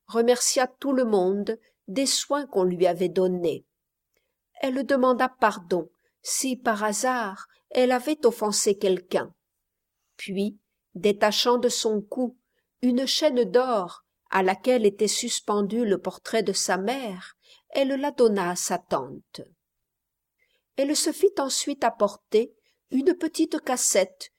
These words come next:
renfermant quelques bijoux, en retira un collier avec un médaillon entouré de perles qui contenait son propre portrait quand elle était enfant, et, le joignant à celui de sa mère,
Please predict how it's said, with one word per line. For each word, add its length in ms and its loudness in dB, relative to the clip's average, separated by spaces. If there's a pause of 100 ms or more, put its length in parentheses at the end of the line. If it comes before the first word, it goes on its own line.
(240)
renfermant 640 -4
quelques 460 4
bijoux, 520 -4 (500)
en 160 0
retira 580 -2
un 160 2
collier 680 0 (280)
avec 340 -2
un 60 0
médaillon 640 -2 (100)
entouré 460 0
de 120 2
perles 640 -4 (400)
qui 140 0
contenait 520 -2
son 240 -2
propre 400 -2
portrait 680 -4 (380)
quand 240 -6
elle 140 4
était 320 2
enfant, 520 -4 (800)
et, 240 4 (320)
le 180 4
joignant 520 2
à 140 -4
celui 440 0
de 80 2
sa 240 -2
mère, 560 -4